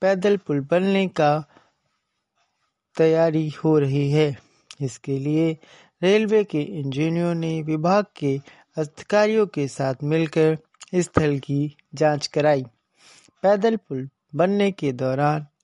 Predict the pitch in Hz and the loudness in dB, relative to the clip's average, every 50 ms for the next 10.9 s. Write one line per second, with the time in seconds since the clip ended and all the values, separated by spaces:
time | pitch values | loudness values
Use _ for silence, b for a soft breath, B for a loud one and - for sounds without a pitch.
0 | - 175 180 190 196 208 196 180 147 135 135 131 131 131 131 127 135 165 160 - | -4 -2 0 0 2 0 0 0 0 0 0 0 -2 -4 -4 -2 -2 -2 -2 0
1 | - 185 175 185 180 170 151 - 143 135 127 123 143 139 139 - 151 151 147 165 | -4 -2 0 2 0 0 2 0 0 0 -2 -4 -8 -10 -4 -4 -4 0 0 0
2 | 160 151 139 131 120 127 127 127 127 127 127 143 160 160 147 139 - _ _ b | 2 2 0 -2 -4 -6 -6 -6 -8 -4 0 2 2 2 2 0 -4 _ _ b
3 | b b b b b b b b b _ - 180 196 190 - _ - 208 214 220 | b b b b b b b b b _ 0 0 0 0 -2 _ 0 0 2 2
4 | 220 220 208 185 151 143 - 135 127 127 131 - - 135 131 135 135 143 151 156 | 2 2 2 2 0 -2 -4 -6 -6 -6 -8 -8 -8 -6 -4 -2 0 2 2 0
5 | 147 - 160 147 147 147 - 156 156 156 156 B B B B B B B _ - | 0 0 -2 -2 -2 -4 -4 -2 -2 -2 -4 B B B B B B B _ -2
6 | 180 180 - 185 175 170 165 165 160 151 b b b b b b _ - 196 180 | -2 -2 0 0 0 0 0 0 -2 -4 b b b b b b _ -2 0 0
7 | 175 180 220 - _ _ _ _ - 175 196 - - _ _ _ _ _ _ _ | 0 -2 -6 -14 _ _ _ _ -4 -4 -4 -4 -8 _ _ _ _ _ _ _
8 | - 185 175 - 196 185 185 180 180 202 240 277 262 190 180 185 185 214 214 - | -2 -2 0 0 0 2 2 2 0 0 -4 -2 0 2 2 2 2 -2 -2 0
9 | - 160 151 143 139 143 - - 165 170 170 175 175 175 165 - 156 147 143 139 | 2 2 2 2 0 -2 0 2 2 2 2 2 0 -2 0 0 0 0 0 0
10 | 147 156 156 147 160 165 160 143 143 139 139 139 139 135 147 156 143 | -2 -2 -2 -2 -2 -2 -2 0 0 0 2 0 0 0 0 -2 -2